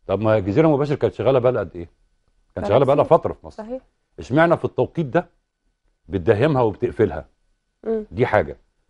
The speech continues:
Speaker 1: آه، طبعًا أنا مش بقول كده، أنا راجل قانون وأنا ضد، آه، كسر أو، آه، تجاوز أي قانون معمول بيه. المفروض إن طالما في قانون يبقى المفروض إن أنا أعمل بيه، بس أعمل بيه في جميع الأوقات، مش في وقت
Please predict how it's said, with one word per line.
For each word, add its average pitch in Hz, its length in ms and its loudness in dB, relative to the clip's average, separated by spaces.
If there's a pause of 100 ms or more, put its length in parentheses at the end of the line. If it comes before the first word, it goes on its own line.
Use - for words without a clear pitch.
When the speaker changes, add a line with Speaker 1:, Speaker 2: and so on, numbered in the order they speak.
(240)
Speaker 1:
آه، 90 260 2
طبعًا 165 400 2
أنا 123 260 -4
مش 95 180 -6
بقول 127 180 0
كده، 147 200 2
أنا 110 120 0
راجل 120 220 0
قانون 104 420 -4
وأنا 82 720 -4
ضد، 104 340 0
آه، 87 500 -4
كسر 117 400 0 (560)
أو، 90 340 0
آه، 85 120 -2
تجاوز 98 600 2
أي 107 180 0
قانون 95 560 -2
معمول 82 360 0
بيه. 80 360 -6
المفروض 78 340 -8
إن 98 100 -2
طالما 101 300 0
في 110 260 -6
قانون 123 460 -2
يبقى 90 240 -2
المفروض 104 300 -4
إن 123 80 0
أنا 127 160 0
أعمل 131 260 0
بيه، 165 160 -6 (340)
بس 120 180 0
أعمل 165 360 4
بيه 180 260 -6 (240)
في 120 80 -6
جميع 156 240 4
الأوقات، 120 560 0 (520)
مش 90 160 -14
في 113 100 -6
وقت 127 260 4